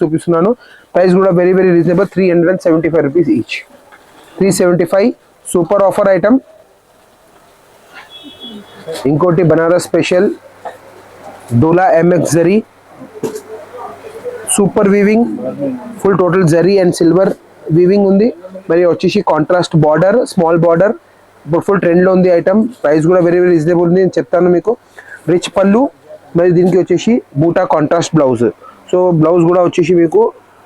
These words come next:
ఫుల్ సూపర్ ఉంటది, బనారసి బూటా బ్లౌజ్. సారీ all over వచ్చేసి ఫుల్ డిజైన్, డిజైనర్ సారీ,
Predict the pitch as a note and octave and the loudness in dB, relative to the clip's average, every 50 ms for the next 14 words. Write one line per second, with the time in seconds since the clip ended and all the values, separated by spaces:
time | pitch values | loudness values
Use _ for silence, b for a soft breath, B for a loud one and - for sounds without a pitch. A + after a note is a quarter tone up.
0 | - _ - - - - - G3 F#3+ F#3+ F3+ - - - - - - F#3+ F3+ D3+ | -20 _ -20 -20 -10 -4 0 2 2 2 0 -2 -6 -16 -14 -6 -2 -2 -2 0
1 | - F#3 F3+ E3+ E3 F3+ E3+ F#3 A#3 - - - - - - _ _ _ - - | 0 0 0 0 2 2 2 2 0 -2 -4 -8 -20 -20 -20 _ _ _ -8 -8
2 | - - _ - - D#3 D#3+ - F#3 F3+ - - - - - - - - - - | -8 -10 _ -20 -20 -20 -20 -20 -20 -20 -20 -20 -20 -20 -20 -20 -20 -20 -8 -4
3 | - D3 E3 E3+ F3 F3 D3 F#3 G3 E3+ F3 E3+ F3+ F3 D#3 D#3+ D3+ B2+ A#2+ - | -2 0 0 2 0 0 2 2 2 2 2 0 0 0 0 2 0 0 0 0
4 | A#2 - - - - - D#3 D#3+ E3+ G3+ F#3 E3+ E3+ F3 F3+ F3 F#3 F3+ E3+ - | -2 -4 -6 -6 -4 -2 0 0 2 2 2 2 2 2 2 2 2 0 0 0
5 | - F3 - - E3+ - - F3+ F3+ F#3 F#3 E3 E3+ D#3+ E3+ F3 G3 G#3+ A#3 - | -2 -4 -2 -2 -4 -2 0 0 2 2 2 2 2 2 2 2 2 0 -2 -6
6 | _ _ _ - C#3 D3 D3+ E3 E3 F3 F3 E3+ - F3 E3+ F3+ A3 | _ _ _ -4 0 0 2 2 2 0 0 0 0 0 2 2 0